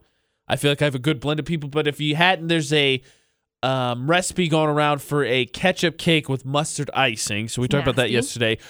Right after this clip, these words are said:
Speaker 1: which was the worst. By the way, someone, I think, trumped ketchup cake.
Speaker 2: No.
Speaker 1: They said they saw a recipe for pickle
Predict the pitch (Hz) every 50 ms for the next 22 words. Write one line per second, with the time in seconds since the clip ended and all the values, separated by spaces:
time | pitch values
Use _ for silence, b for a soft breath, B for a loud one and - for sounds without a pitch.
0 | B B B 127 147 185 190 190 - 185 180 143 123 151 147 139 139 127 107 101
1 | - - - b b b b b b _ 135 202 233 254 226 233 220 220 214 208
2 | - - 233 240 240 233 240 226 208 196 - - 202 202 190 165 - - - -
3 | 196 185 180 180 170 151 - - - - _ _ _ _ _ _ _ _ _ -
4 | 202 185 - - 170 - - - 170 147 120 110 104 220 254 285 302 302 294 277
5 | 262 240 220 196 139 165 160 160 170 156 165 160 - 185 170 165 160 160 160 160
6 | - - 156 156 139 - - 151 147 139 139 139 131 131 131 131 - _ _ -
7 | - 180 170 - 156 151 147 143 139 135 -